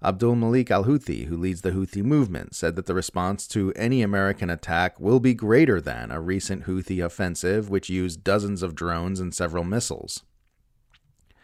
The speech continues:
"We, the Yemeni people, are not among those who are afraid of America,"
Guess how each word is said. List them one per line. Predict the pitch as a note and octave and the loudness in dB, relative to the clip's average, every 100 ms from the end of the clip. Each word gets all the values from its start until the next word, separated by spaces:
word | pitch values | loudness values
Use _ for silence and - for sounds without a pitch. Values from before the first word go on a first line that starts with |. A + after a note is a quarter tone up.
| - - - - _ _ | -20 -20 -20 -20 _ _
"We, | - D3+ C#3+ C#3 | 6 8 8 6
the | C3 | 6
Yemeni | B2+ B2 A#2 A2 | 6 6 2 0
people, | C#3 A#2+ A2+ | -2 2 4
are | A2+ | 4
not | A2+ A2+ A#2 | 4 4 4
among | A2+ A2+ G#2+ | 4 2 4
those | A2 G#2 - | 4 4 2
who | A2+ | 4
are | G2+ | 4
afraid | G2 - B2+ B2 G2 | 4 2 4 4 4
of | D2+ | 0
America," | D#2 C#2+ C2 - G1+ | -6 -6 -8 -8 -10